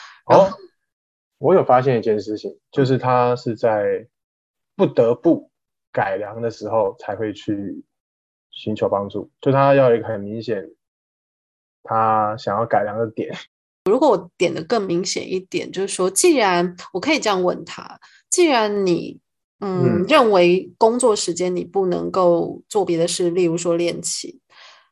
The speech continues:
Speaker 1: 那你也想要在早上练琴，那你的大楼又不允许，
Speaker 2: 嗯。
Speaker 1: 呃，就是你的大楼的邻居又不允许你早上练琴，那你为什么不搬家呢？”但是
Speaker 2: 他应该会觉得说，我要解决的点不是在搬家。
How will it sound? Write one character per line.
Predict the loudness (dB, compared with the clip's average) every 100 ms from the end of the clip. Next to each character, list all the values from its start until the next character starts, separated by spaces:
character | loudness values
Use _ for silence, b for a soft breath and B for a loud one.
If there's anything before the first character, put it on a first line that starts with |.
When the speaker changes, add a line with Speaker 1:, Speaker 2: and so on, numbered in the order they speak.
| -4
Speaker 1:
那 | 0 0
你 | 0 0
也 | 2 0 -2 -10 _ _ _
想 | -4 -2 0
要 | 2
在 | 2 -2
早 | -4 -6
上 | -6 -6
练 | -6 -8 -10
琴， | -10 -10 -14 _ _ _
那 | -2 0
你 | 2 2
的 | 2
大 | 2
楼 | 4 4 4
又 | 2
不 | 2 2
允 | 2
许， | 0 -2
Speaker 2:
嗯。 | -2 -4 -8
Speaker 1:
呃， | -8
就 | -6
是 | -4 0
你 | 0
的 | 2
大 | 2 4
楼 | 4
的 | 4 0
邻 | 0 -2
居 | -2 -2
又 | -2
不 | 0
允 | 0 -2
许 | -4 -6
你 | -6
早 | -6 -8
上 | -6 -4
练 | -2 -4
琴， | -6 -8 -8
那 | -6
你 | -2 0
为 | 0 0
什 | -2
么 | -6
不 | -2 -2
搬 | 0 -2 -2
家 | -6 -6 -6 -12
呢？” | -18 _ _
但 | 2
是 | 4
Speaker 2:
他 |
应 | 6
该 | 6
会 | 4
觉 | 4 2
得 | 2
说， | 0 0 0 0 -2
我 | 0
要 | 0
解 | 0 -2
决 | -2
的 | -4
点 | -4 -4 -6 -6 _ _ _ _
不 | -12
是 | -6 -6
在 | -2 0 -2
搬 | -2 -2 -2
家。 | -4 -6 -6